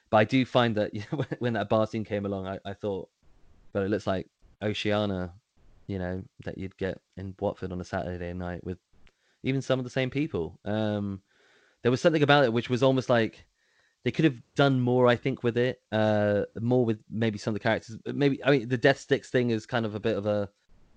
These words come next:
you know, a kind of funny comedy relief, but that's one of the only bits of comedy relief that you get in the first half. So, yeah, so it moves from this kind of distinct political thriller on this, you know, built up political planet,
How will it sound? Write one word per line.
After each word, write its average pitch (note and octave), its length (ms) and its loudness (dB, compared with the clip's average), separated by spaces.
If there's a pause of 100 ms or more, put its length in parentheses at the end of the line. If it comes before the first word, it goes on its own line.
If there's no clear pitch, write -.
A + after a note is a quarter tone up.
you A2 80 -6
know, G#2+ 300 0
a G2+ 60 -6
kind A#2+ 160 -2
of G#2+ 60 -2
funny A2+ 520 2
comedy A#2 380 2
relief, G#2+ 340 0
but A2 80 -2
that's A#2+ 300 0 (100)
one A2 320 2
of B2+ 60 2
the A#2 120 0
only B2+ 180 2
bits G#2+ 260 0
of G#2+ 80 -8
comedy A#2 260 -2
relief G#2+ 280 -2
that G2 80 -8
you G2+ 100 -10
get A2 160 -2
in G2 80 -8
the G2 60 -8
first G2 280 -6
half. G#2+ 340 -2 (520)
So, A#2+ 480 4 (240)
yeah, C3+ 180 6
so C#3+ 140 6
it C#3 80 8
moves D#3+ 240 4
from D3 100 2
this B2 140 -2
kind C3 160 0
of G2+ 100 -6 (400)
distinct - 380 -2
political C3 340 0
thriller B2 420 4
on A2+ 360 -2
this, - 180 -10 (540)
you A#2+ 40 0
know, G#2 160 0 (240)
built B2 300 4
up G#2+ 220 0 (560)
political B2 500 -2
planet, A2+ 520 -2